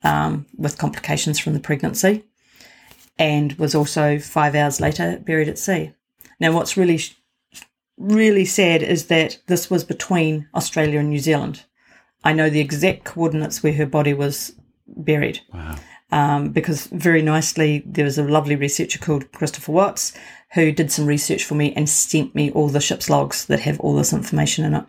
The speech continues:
Speaker 1: and plotted the map for me as well to show me where it happened.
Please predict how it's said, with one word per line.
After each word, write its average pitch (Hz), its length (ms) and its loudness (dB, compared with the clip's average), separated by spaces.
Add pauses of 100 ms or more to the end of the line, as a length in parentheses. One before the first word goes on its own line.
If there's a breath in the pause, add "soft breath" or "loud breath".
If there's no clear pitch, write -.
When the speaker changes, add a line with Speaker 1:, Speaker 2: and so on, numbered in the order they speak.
(160)
Speaker 1:
and 151 200 0
plotted 143 440 0
the 151 60 2
map 147 260 0
for - 140 -6
me 151 300 0
as - 200 -2
well 143 120 2
to 139 60 -6
show - 180 0
me 147 140 2
where 143 100 0
it - 60 -2
happened. 147 400 -2